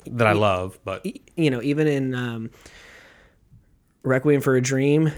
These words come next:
Speaker 2: there's some really terrible shit in that movie and
Speaker 1: Mm-hmm.
Speaker 2: really, really dark moments, but it's kind of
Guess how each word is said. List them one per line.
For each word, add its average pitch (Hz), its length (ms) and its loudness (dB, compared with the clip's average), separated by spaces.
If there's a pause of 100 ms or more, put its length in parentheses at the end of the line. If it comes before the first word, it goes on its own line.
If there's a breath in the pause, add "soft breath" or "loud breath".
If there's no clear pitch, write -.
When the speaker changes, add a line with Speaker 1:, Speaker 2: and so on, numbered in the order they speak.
(120)
Speaker 2:
there's 147 180 0
some 123 220 -2
really 135 220 2
terrible 139 400 0
shit 135 200 0
in 139 80 2
that 143 160 0
movie 147 220 4
and 127 100 0
Speaker 1:
Mm-hmm. 117 100 -2
Speaker 2:
really, 135 280 2
really 131 260 0
dark 127 280 -2
moments, 127 440 -2
but 131 260 -4
it's - 380 -6 (140)
kind 131 320 -4
of 123 400 -6